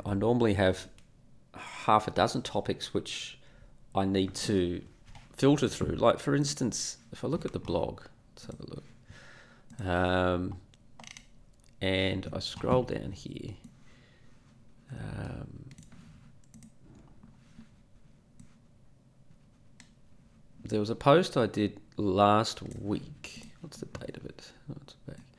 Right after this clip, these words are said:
Uh, on February the twentieth. So, what's that?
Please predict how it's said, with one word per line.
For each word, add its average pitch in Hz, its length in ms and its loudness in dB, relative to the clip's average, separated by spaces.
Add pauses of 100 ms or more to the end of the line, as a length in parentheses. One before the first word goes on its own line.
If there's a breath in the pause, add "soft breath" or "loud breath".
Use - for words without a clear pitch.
(460 soft breath)
Uh, 95 1080 4
on 98 140 -2
February 127 300 6
the 101 80 2
twentieth. 98 760 0 (560 soft breath)
So, 95 1080 4 (1000)
what's - 260 -10
that? - 300 -6